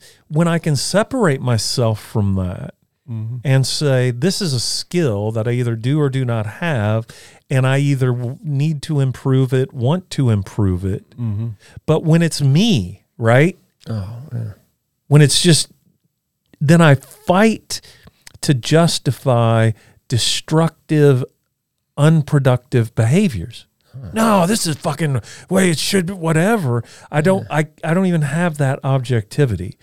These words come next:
Speaker 2: Yeah.
Speaker 1: And, and all of us have that point, that, that area of self-doubt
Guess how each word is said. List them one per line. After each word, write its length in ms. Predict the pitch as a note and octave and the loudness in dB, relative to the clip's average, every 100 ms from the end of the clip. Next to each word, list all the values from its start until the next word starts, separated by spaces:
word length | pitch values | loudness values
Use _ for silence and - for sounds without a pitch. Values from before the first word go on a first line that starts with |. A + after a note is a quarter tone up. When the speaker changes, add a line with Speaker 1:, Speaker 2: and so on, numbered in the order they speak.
| - | -10
Speaker 2:
Yeah. 260 | B2+ A2+ G2+ - - | -8 -8 -10 -12 0
Speaker 1:
And, 300 | D3+ C#3+ D3+ - | 2 2 0 -2
and 160 | D#3+ D#3+ _ | -2 -2 _
all 400 | D#3+ G3 A3+ G#3+ | -4 0 2 2
of 180 | F#3+ C#3 | 2 2
us 280 | C#3+ C#3 - | 0 0 -4
have 440 | - D#3 D#3 D3 | -6 -2 -2 0
that 300 | C3+ C#3 - | -2 -4 -6
point, 880 | - - E3 C#3+ A2 G#2 - - - - - _ _ _ - - - - - - _ - | -12 -4 0 4 4 2 -2 -10 -16 -18 -20 _ _ _ -20 -20 -20 -20 -20 -20 _ 2
that, 320 | B2+ C3 _ _ - | 4 2 _ _ -12
that 300 | C3+ C3 - - | -2 0 0 -2
area 440 | C#3 E3+ E3+ D3 | 0 2 2 2
of 200 | - B2+ | 0 -4
self-doubt 920 | - C#3 C3+ A#2+ - B2 A#2 F#2+ - | -2 2 2 0 0 2 2 0 -4